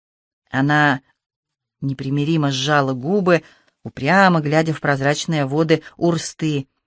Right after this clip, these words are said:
и укоризненно предостерегла: "Будете в тех местах, камню не ногой, Богом прошу". Глядя на удаляющуюся спину Юшиной, Маришка взяла Аню под руку,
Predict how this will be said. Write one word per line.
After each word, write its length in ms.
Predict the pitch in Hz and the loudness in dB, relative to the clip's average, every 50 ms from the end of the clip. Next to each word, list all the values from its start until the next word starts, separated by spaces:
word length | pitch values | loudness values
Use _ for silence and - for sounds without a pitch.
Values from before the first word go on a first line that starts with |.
| _ _ _ _ _ | _ _ _ _ _
и 80 | 127 143 | -6 -6
укоризненно 720 | 156 160 - 190 180 165 151 143 143 156 160 170 170 165 | -6 -4 0 0 0 0 0 -2 0 0 0 0 0 -2
предостерегла: 840 | - 170 165 160 160 - - - 175 170 160 147 147 139 139 139 135 - _ _ _ _ _ _ _ | -2 -2 -2 -2 -2 -2 -4 -4 -4 -4 -2 0 0 2 2 2 0 -4 _ _ _ _ _ _ _
"Будете 360 | - 135 151 156 156 156 156 | -10 -8 -6 -6 -4 -6 -8
в 80 | 139 - | -8 -6
тех 180 | - 143 - | -8 -8 -4
местах, 540 | - 139 135 131 - - 156 175 190 185 - _ _ _ _ _ _ _ | -4 -4 -4 -4 -4 -2 0 0 0 -2 -6 _ _ _ _ _ _ _
камню 380 | - 156 156 165 175 170 151 147 | -4 -2 0 0 0 0 0 0
не 100 | 143 143 | -2 -2
ногой, 480 | 147 147 147 147 139 139 139 135 135 - _ _ _ _ | -2 -2 -4 -4 -4 -4 -4 -4 -6 -10 _ _ _ _
Богом 360 | 131 135 147 147 151 147 139 | -6 -6 -4 -2 -2 -4 -2
прошу". 460 | 139 135 135 135 - - 131 131 131 _ _ _ _ _ _ _ _ _ _ _ _ _ _ _ _ _ _ _ _ _ _ _ _ _ _ _ _ | -2 -4 -4 -4 -6 -6 -8 -8 -10 _ _ _ _ _ _ _ _ _ _ _ _ _ _ _ _ _ _ _ _ _ _ _ _ _ _ _ _
Глядя 720 | - 147 156 170 185 185 175 165 165 165 160 160 151 - - - _ _ | -8 -2 2 4 4 4 4 6 6 6 6 6 4 2 0 -10 _ _
на 280 | 160 156 156 156 151 147 | 0 2 2 2 2 0
удаляющуюся 800 | 147 143 147 143 139 139 139 139 135 - - 139 135 - - | 0 0 0 2 2 2 2 0 0 -2 -4 -4 -4 -4 -6
спину 340 | 135 - - - 139 135 135 | -8 -8 -8 -6 -4 -2 -2
Юшиной, 640 | 131 123 139 165 196 190 - - 170 165 156 160 - - _ _ _ _ | -2 -2 -2 -2 -2 -2 -2 -2 0 0 0 -2 -4 -14 _ _ _ _
Маришка 360 | - 156 160 165 156 - - 156 | -2 0 0 0 -2 -2 -4 -4
взяла 300 | 143 143 156 147 151 - | -2 -2 0 0 0 0
Аню 320 | - 156 151 147 143 135 | 0 -2 -2 0 -2 -4
под 260 | - 160 180 214 196 175 | -4 -4 -2 -2 0 -2
руку, 340 | 160 147 - 139 135 135 | -4 -4 -2 -4 -4 -6